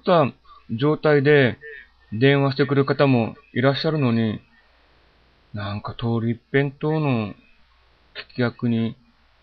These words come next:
徹して、マニュアル通りの受け答えとかやっているっていうのが、なんだろう、その相談員さんの仕事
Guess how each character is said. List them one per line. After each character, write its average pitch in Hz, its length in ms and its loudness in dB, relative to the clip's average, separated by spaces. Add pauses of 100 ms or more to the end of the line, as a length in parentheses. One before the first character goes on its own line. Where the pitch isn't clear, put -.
(140)
徹 123 140 -4
し - 220 -8
て、 117 340 -2 (600)
マ 123 160 0
ニ 127 100 2
ュ 123 40 2
ア 120 40 2
ル 120 120 0
通 120 260 0
り 120 60 0
の 113 340 -2 (140)
受 123 160 -2
け - 20 2
答 117 300 -2
え 113 60 -2
と 113 120 -4
か 110 240 -2 (480)
や 110 140 -6
っ - 20 -14
て - 140 -4
い 127 60 2
る 156 180 -4
っ - 40 -20
て - 100 -6
い - 20 -2
う 110 40 -2
の 104 140 -4
が、 98 300 -6 (1500)
な 185 140 -4
ん 180 40 -4
だ 143 80 -4
ろ 110 220 -8
う、 - 40 -20 (560)
そ 165 80 -6
の 131 80 -2
相 190 280 0
談 233 280 2
員 254 180 2
さ 254 180 0
ん 208 160 0
の 185 260 -2 (440)
仕 - 220 -4
事 254 460 -2